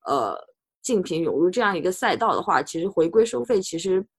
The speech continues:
呃，并不是一个很明智的一个决定，我觉得。然后这个地方我觉得可能会需要引入到 to B 的一些其他的概念，比如说 upsell 和 cross sell 的概念。那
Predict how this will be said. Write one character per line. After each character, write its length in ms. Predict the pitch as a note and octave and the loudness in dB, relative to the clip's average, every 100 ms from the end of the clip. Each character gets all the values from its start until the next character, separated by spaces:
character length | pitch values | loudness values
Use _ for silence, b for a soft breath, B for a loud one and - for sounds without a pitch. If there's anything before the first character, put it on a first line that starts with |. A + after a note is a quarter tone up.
| - | -6
呃， 180 | D3 D3+ | -2 -2
并 220 | - B3+ | -2 -4
不 140 | F#3+ E3 | -2 -4
是 180 | B3 G#3+ | -2 -2
一 140 | D#3 | -2
个 260 | F3+ D#3+ F#3 | 2 2 2
很 240 | E3 B2 | 0 -4
明 260 | C3 D3 D3+ | -2 -2 -4
智 140 | E3+ B3 | -4 2
的 100 | D3+ | 2
一 100 | D3+ | 4
个 80 | D3 | 2
决 180 | A2 | 0
定， 240 | G#2 A2 A#2+ | -2 -4 -4
我 100 | B2 | -6
觉 200 | - F2 | -4 -4
得。 120 | - - _ B B B - | -6 -8 _ B B B -2
然 120 | A#3 | 2
后 60 | |
这 140 | A#3 C4+ | 2 0
个 140 | A3+ - _ - | -4 -6 _ -6
地 80 | |
方 180 | A3 G3+ | -2 0
我 80 | D#3+ | 0
觉 160 | C#3+ D3+ | 0 -2
得 60 | |
可 80 | E3+ - | -2 -6
能 140 | F#3+ | -8
会 180 | - G3 | -2 -2
需 220 | E3+ - | -2 0
要 160 | G#3 F3+ F3 - | 2 4 2 -2
引 180 | - D#3+ C#3+ | -2 -2 0
入 120 | E3+ | 0
到 220 | G3 F3+ | 2 2
to 240 | F3 A3+ | 0 -6
B 140 | G#3 A3 | -4 -2
的 120 | F#3+ | 0
一 140 | F3+ | -2
些 420 | F#3 G3 F#3 F#3 F#3+ _ - | -2 0 2 0 -4 _ -14
其 180 | - | -6
他 160 | E3+ B3+ | 2 2
的 100 | A3+ | 2
概 160 | F#3+ D#3 | 0 0
念， 240 | D3+ D#3 | 0 -2
比 100 | A#2 | -4
如 140 | G#2 | -4
说 320 | E3 F#3 F3 - _ - | -2 0 0 -2 _ 2
upsell 560 | G3+ - A#3 F#3 G#2 | 2 2 2 4 2
和 160 | - D#3+ | -2 -6
cross 360 | - A#3+ A#3+ | 0 0 0
sell 220 | - F3+ C#3+ | -2 0 0
的 80 | |
概 180 | D3+ G#2+ | -2 -4
念。 240 | E2+ F2 - _ _ _ _ _ _ | -4 -10 -12 _ _ _ _ _ _
那 160 | B3 | 2